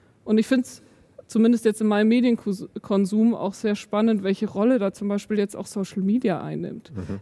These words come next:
Speaker 1: Dass ich viel direkter Bilder mitbekomme,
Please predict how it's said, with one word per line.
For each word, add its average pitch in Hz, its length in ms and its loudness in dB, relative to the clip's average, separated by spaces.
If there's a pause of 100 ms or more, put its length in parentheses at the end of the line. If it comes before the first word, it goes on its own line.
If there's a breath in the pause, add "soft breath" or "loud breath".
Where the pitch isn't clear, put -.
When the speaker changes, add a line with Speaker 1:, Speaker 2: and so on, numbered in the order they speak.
Speaker 1:
Dass 196 180 -2
ich 214 160 -4
viel 277 320 2
direkter 226 520 -2
Bilder 214 300 2
mitbekomme, 185 720 -2